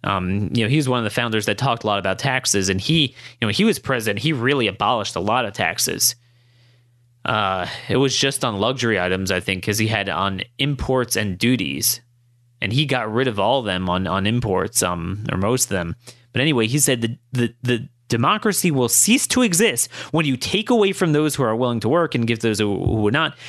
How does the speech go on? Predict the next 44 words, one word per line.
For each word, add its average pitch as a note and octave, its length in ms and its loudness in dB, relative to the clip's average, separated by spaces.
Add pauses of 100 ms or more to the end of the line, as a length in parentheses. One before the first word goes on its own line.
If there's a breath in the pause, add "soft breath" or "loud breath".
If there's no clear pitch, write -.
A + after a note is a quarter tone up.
(160 loud breath)
To B2+ 120 0
compel F3 480 -2
a F#3+ 40 0
man D3+ 260 2
to A#2 100 -4
furnish C#3+ 420 -2
funds B2 340 -2
for A2+ 120 -2
the G2+ 60 0
propagation B2 680 0
of - 20 2
ideas G#2+ 320 0
he G2+ 100 -2
disbelieves G#2+ 580 2
and G2+ 100 0
abhors A2 520 0
is F#2 120 0
sinful A2 320 0
and F2+ 100 -2
tyrannical. A#2+ 560 0 (380 loud breath)
He G#3+ 80 2
had B3+ 60 4
a - 20 4
lot B3 140 4
of D3+ 80 -2
good C#3 160 2
stuff D3 320 0
on G2 140 0
that. D#2 240 -6 (120)
Um, G#2 480 0 (800)
lots D#3 320 0
of B2 160 -2
really, C3 400 4
really A2+ 280 2
good G#2 200 -2
quotes. F2+ 500 -2 (720 soft breath)
But, A#2 340 0 (680)
you C3 100 2
know, A2 180 4
there's, C3+ 540 0
there's C#3 340 0
the C#3+ 80 0
bottom C3+ 300 0
line. B2+ 440 -2